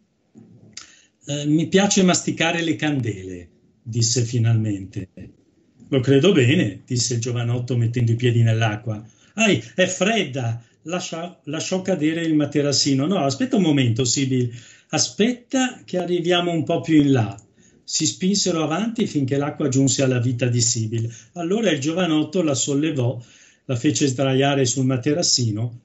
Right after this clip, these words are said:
a pancia in giù. "Resti coi capelli così, senza cuffia, senza niente?" le chiese il giovanotto.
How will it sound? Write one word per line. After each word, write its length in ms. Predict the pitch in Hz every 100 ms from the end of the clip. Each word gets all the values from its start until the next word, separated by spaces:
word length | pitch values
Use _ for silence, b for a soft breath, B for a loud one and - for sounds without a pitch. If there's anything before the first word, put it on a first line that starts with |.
| _
a 140 | 127
pancia 440 | 127 127 131 127
in 160 | 131 123
giù. 280 | 110 101 92 - _ _ _ _ _ _ _ -
"Resti 460 | 127 175 185 190
coi 220 | 180 170 160
capelli 500 | 156 - 175 180 175
così, 440 | 156 147 147 156
senza 380 | - 143 135 135
cuffia, 680 | 151 180 - 113 92 92
senza 360 | 101 143 120 151
niente?" 720 | 139 143 151 180 110 104 120 b b _
le 120 | 120
chiese 300 | 117 131 120
il 60 | 120
giovanotto. 800 | 123 120 120 113 104 - 101